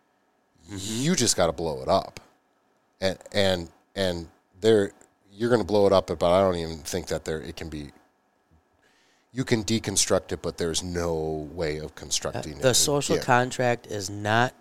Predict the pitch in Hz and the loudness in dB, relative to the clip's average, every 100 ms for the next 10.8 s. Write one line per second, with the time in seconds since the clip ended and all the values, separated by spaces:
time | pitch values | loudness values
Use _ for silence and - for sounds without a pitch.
0 | _ - 131 120 101 104 101 98 101 95 | _ -6 -4 -2 -2 -2 -2 -2 -6 -6
1 | - - 113 113 120 110 104 107 104 - | -8 -14 -2 0 0 -4 -4 -4 -6 -8
2 | - 117 101 98 - - 117 113 101 101 | -4 -4 -4 -6 -8 -6 -4 -2 -2 -6
3 | - 110 107 107 110 104 - 107 - 98 | -6 -4 -4 -2 -2 -2 -6 -12 -10 -10
4 | 101 104 104 98 - - - 110 98 98 | -8 -6 -6 -6 -12 -14 -8 -8 -8 -14
5 | _ _ 135 123 - 131 117 - 113 110 | _ _ 0 0 2 4 4 6 2 2
6 | 101 95 - 85 87 90 85 85 - 90 | 2 2 0 -4 -8 -8 -6 -6 -4 -6
7 | 95 87 76 - - - - 78 78 87 | -6 -8 -6 -4 -4 -6 -14 -12 -8 -6
8 | 85 80 - _ _ _ _ _ _ _ | -4 -6 -8 _ _ _ _ _ _ _
9 | _ _ _ _ - - - - _ _ | _ _ _ _ -10 -10 -10 -20 _ _
10 | 90 80 80 80 - 78 87 - | -8 -6 -8 -8 -6 -2 -4 -6